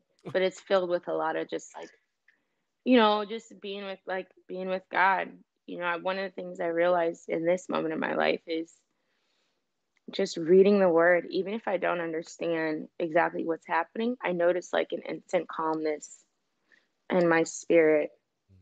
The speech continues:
Speaker 1: And for some people, that's putting on worship music. For, but for me right now,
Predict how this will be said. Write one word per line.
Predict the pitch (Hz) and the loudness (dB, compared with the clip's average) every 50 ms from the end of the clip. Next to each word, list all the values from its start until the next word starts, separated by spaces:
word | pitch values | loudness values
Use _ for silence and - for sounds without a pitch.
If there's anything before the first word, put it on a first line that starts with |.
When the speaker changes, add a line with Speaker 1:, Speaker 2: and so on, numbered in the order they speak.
| _ _ _ _ _ _ _ _ - | _ _ _ _ _ _ _ _ -4
Speaker 1:
And | 165 165 160 156 156 151 | -2 0 0 0 -2 -2
for | 170 170 | -4 -6
some | - - 190 180 160 | -2 0 0 0 0
people, | 185 170 - 165 160 | -2 0 0 0 2
that's | 151 160 160 156 - _ - _ - | 2 2 0 0 -2 _ -20 _ -8
putting | - 175 160 160 160 160 | -4 -2 -2 0 0 0
on | 165 165 165 | 0 0 0
worship | 156 156 160 160 - - 156 | -2 -4 -4 -6 -6 -6 -6
music. | 160 156 147 - 156 156 156 - - | -4 -4 -4 -2 -2 -2 -2 -4 -6
For, | - 165 - - - | -6 -6 -6 0 2
but | 185 165 - | 2 2 2
for | 185 180 | 2 2
me | 190 233 247 214 | 4 4 4 4
right | 185 180 170 - | 4 2 2 0
now, | 185 214 208 180 170 165 165 185 | 0 -2 -2 -2 -2 -4 -8 -10